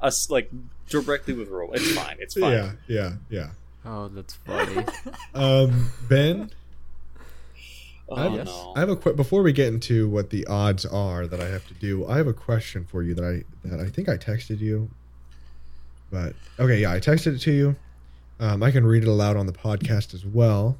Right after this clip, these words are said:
Speaker 2: if you would like me to.
Speaker 3: Oh, yeah, yeah, okay.
Speaker 2: Is, is, is that, so what I said to, uh,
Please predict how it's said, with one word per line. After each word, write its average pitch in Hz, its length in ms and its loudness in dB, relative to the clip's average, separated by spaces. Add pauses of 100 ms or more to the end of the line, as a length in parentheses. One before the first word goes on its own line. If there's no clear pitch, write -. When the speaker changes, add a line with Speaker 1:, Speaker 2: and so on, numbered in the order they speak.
(100)
Speaker 2:
if - 160 -18
you 92 60 -6
would 92 80 -4
like 95 320 -4
me 87 100 -6
to. 92 380 -6 (3250)
Speaker 3:
Oh, 160 120 -10
yeah, 127 180 -10 (220)
yeah, 113 240 -8 (120)
okay. 117 260 -12 (400)
Speaker 2:
Is, 117 180 2
is, 120 300 2
is 117 140 4
that, 131 440 4
so 123 360 6
what 135 140 8
I 156 80 8
said 143 320 4
to, 117 380 6
uh, 98 260 4